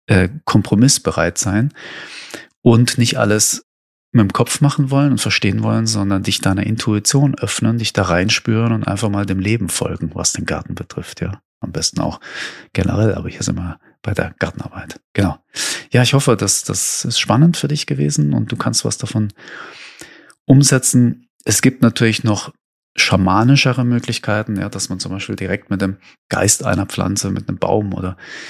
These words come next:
so, es gibt auch so geistige Hüter des, des, des Gartens, kann man mit denen direkt in Kontakt treten und sich mit denen unterhalten, unterhalten, als wär's der Nachbar.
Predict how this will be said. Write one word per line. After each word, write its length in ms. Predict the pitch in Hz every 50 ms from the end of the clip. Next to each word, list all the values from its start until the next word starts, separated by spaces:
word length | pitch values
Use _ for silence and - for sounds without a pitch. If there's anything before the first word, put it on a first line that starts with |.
| - - - - - - - - - - _ _ -
so, 280 | 98 95 98 101 95 95
es 120 | - -
gibt 160 | - - - 98
auch 60 | 92
so 200 | - 92 92 95
geistige 520 | - - 92 98 98 - - 120 - 98
Hüter 400 | 95 - 131 120 - 113 104 104
des, 280 | - - 104 - - -
des, 260 | - 95 - - -
des 200 | - 101 - -
Gartens, 540 | - 92 92 107 - - - - - - - _ _ -
kann 140 | - 101 92
man 80 | 90 92
mit 140 | 95 90 -
denen 140 | 95 101
direkt 440 | 104 - 117 113 101 143 147 - -
in 140 | - 123 120
Kontakt 500 | - 120 107 98 - 117 131 - - -
treten 300 | - 120 120 120 120 110
und 80 | 104 92
sich 180 | 101 98 98
mit 140 | 110 107 104
denen 140 | 110 107 -
unterhalten, 600 | 107 104 107 104 101 117 123 127 - 147 - _ - -
unterhalten, 640 | 131 127 110 110 101 107 113 120 120 127 117 113 -
als 300 | 104 107 104 - - -
wär's 180 | 101 104 -
der 120 | - 95 90
Nachbar. 360 | 98 117 - - 104 107